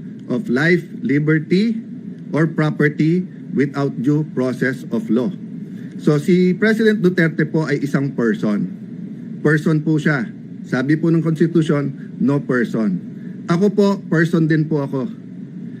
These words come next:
So, paano mo sasabihin, "You're the last person, uh, who should be talking about it"? Wala pong last person sa Pilipinas ang, uh,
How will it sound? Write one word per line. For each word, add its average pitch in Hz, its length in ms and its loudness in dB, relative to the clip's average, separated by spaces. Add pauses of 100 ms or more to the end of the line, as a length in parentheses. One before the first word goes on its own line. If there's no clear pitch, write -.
(140)
So, 165 180 6
paano 220 300 2
mo 214 160 4
sasabihin, 151 640 2
"You're 151 160 4
the 139 160 2
last 151 340 0
person, 131 560 0 (480)
uh, 123 380 0
who 170 100 8
should 156 240 2
be 143 160 -2
talking 131 400 -2
about 107 380 0
it"? 156 160 2 (340)
Wala 190 320 2
pong 196 240 4
last 180 320 2
person 156 400 2
sa 139 160 -2
Pilipinas 135 800 0 (560)
ang, 175 400 2 (400)
uh, 143 400 0